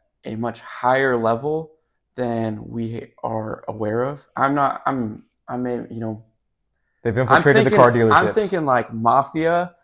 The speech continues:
Speaker 2: Uh-huh.
Speaker 1: uh, you know, back in the Northeast, right?
Speaker 2: Yeah.
Speaker 1: But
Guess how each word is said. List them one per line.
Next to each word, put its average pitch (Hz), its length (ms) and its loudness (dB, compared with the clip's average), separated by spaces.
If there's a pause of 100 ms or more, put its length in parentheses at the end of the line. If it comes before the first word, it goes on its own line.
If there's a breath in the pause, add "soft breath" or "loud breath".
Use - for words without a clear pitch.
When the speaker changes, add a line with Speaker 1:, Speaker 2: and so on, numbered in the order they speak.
(160)
Speaker 2:
Uh-huh. 107 260 -6
Speaker 1:
uh, 123 240 2
you 123 160 -4
know, 131 160 0
back 131 380 0
in 123 300 -2
the 120 100 -6
Northeast, 123 580 -4
right? 151 340 -2
Speaker 2:
Yeah. 113 280 -6
Speaker 1:
But 127 400 2